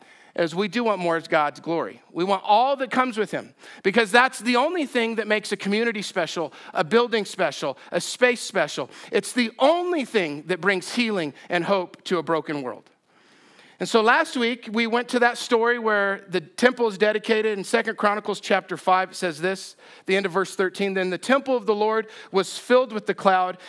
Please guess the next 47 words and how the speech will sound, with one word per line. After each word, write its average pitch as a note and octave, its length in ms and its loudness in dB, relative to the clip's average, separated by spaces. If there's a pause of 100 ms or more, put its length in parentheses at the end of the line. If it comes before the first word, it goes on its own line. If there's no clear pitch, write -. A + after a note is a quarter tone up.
and E3 100 -2
the D#3 80 -6
priests, - 540 -4
priests B3 300 0
could G#3 120 -2
not F#3+ 160 0
perform F#3+ 440 -2
their C#3+ 100 -2
service G3 420 -2
because F3+ 340 -2
of F3 100 -8
the F3+ 80 -4
cloud, D#3+ 260 0
for E3+ 100 -10
the D3 120 -6
glory G3 400 0
of D#3 120 -10
the D3+ 120 -2
Lord E3 320 -2 (180)
filled G#3 320 2
the G#3 80 -4
temple E3 520 -4 (140)
of C#3+ 160 -4
God." B2 280 -4 (320)
Something C4 840 2
happened F#3 600 2 (240)
that E3+ 80 0
has F3+ 300 0
these G3 360 -2 (260)
guys G#3+ 360 6
that G#3+ 160 2
are F#3+ 80 2
working, G3 500 0
they F#3 140 2
stop A#3 500 4
what C4+ 160 0
they're A#3 160 4
doing G#3 380 0
because F3+ 320 -2
something A3 520 0
fills G3 300 -4
that E3+ 160 -2
space, E3+ 320 -4
and D#3+ 60 -4
it's C#3 100 -10
called D#3 320 -2
God's C#3 400 -4